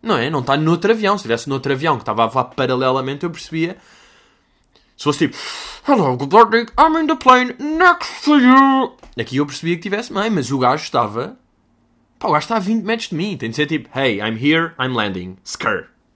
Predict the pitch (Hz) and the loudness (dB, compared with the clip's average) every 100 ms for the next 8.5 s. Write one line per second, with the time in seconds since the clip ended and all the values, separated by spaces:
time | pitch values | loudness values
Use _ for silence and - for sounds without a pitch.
0 | _ _ _ _ _ - - 127 151 147 | _ _ _ _ _ -10 -6 -4 -2 -2
1 | 208 175 131 117 110 104 - - 113 120 | 2 2 0 -4 -8 -10 -18 -16 -8 -4
2 | 117 123 - - - - _ - 117 120 | -2 -4 -8 -20 -20 -20 _ -12 -6 -4
3 | 120 135 139 139 127 - _ _ _ _ | -2 -2 -2 -2 -4 -6 _ _ _ _
4 | _ _ _ _ _ _ _ _ _ _ | _ _ _ _ _ _ _ _ _ _
5 | _ - 127 120 131 147 110 104 120 151 | _ -12 -8 -8 -8 -6 -6 -4 0 2
6 | 123 104 147 120 - 165 175 165 180 170 | 2 0 0 -2 -2 -4 -2 -2 -4 -4
7 | 123 - _ _ _ _ _ _ - 160 | -8 -10 _ _ _ _ _ _ 0 2
8 | 160 - 165 160 160 | 0 -4 -4 -4 -10